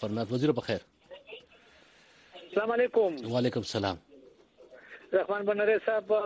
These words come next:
Speaker 2: تاسو ته او ډیوه ریډیو همکاران اوریدونکي ته سلامونه دي.
Speaker 1: مهرباني، وایه. ټلیف-،
Speaker 2: لکه څنګه
Speaker 1: موبایل،
Speaker 2: ویل چې دا
Speaker 1: ریډیو دې بند کړه، فرناد وزیره.
Speaker 2: جی، ریډیو مې بس بند کړله.
Speaker 1: ښه، وایه.
Speaker 2: لکه دا مې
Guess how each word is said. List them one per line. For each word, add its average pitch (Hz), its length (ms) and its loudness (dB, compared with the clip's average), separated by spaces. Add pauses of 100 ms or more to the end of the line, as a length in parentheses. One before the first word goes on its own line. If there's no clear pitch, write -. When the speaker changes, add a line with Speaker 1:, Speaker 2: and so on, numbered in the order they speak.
(120)
Speaker 2:
تاسو 202 180 -6
ته 233 60 -2
او 220 120 4
ډیوه 196 280 2
ریډیو 208 260 2
همکاران 208 360 0
اوریدونکي 196 420 -2
ته 190 160 4
سلامونه 175 420 2
دي. 143 160 4 (180)
Speaker 1:
مهرباني، 110 460 0
وایه. 113 240 2 (3500)
ټلیف-، 165 300 10
Speaker 2:
لکه 139 40 -6
څنګه 165 200 2
Speaker 1:
موبایل، 202 320 12
Speaker 2:
ویل - 120 0
چې 180 80 0
دا 160 160 6
Speaker 1:
ریډیو 208 300 12
دې 185 140 12
بند 190 120 12
کړه، 165 80 8
فرناد 147 380 6
وزیره. 127 280 6 (1040)
Speaker 2:
جی، 208 120 4 (180)
ریډیو 208 260 0
مې 214 200 0
بس 202 120 -4 (140)
بند 208 220 -8
کړله. 135 260 -2 (220)
Speaker 1:
ښه، - 60 -4
وایه. 110 340 0
Speaker 2:
لکه 202 260 0
دا 226 180 -2
مې 226 120 -6